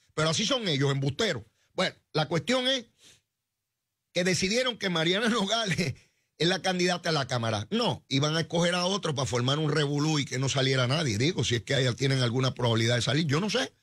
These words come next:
Veremos a ver. Yo no sé si miles y miles de puertorriqueños van a ir a escribir el nombre de Mariana Nogales. A lo mejor me sorprende y sí. A lo mejor no. No sé.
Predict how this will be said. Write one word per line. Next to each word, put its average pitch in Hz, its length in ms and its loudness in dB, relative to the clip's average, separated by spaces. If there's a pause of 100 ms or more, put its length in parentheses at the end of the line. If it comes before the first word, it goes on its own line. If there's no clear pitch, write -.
(340)
Veremos 143 380 2
a 143 40 -2
ver. 156 240 -2 (480)
Yo 117 160 0
no 170 120 0
sé 165 140 0
si 156 200 0
miles 135 420 2
y 110 120 0
miles 123 340 0
de - 80 -2
puertorriqueños 113 880 -2
van 110 200 2
a 117 80 2
ir 113 80 2
a 117 40 2
escribir 110 360 0
el 101 80 0
nombre 110 260 2
de 107 80 0
Mariana 107 400 0
Nogales. 123 460 0 (400)
A 101 100 -2
lo 95 80 0
mejor 98 200 0
me 110 120 2
sorprende 107 540 -2
y 95 60 0
sí. 226 280 -2 (640)
A 104 140 0
lo - 100 -2
mejor 113 300 2
no. 170 260 0 (560)
No 123 180 2
sé. 95 260 -4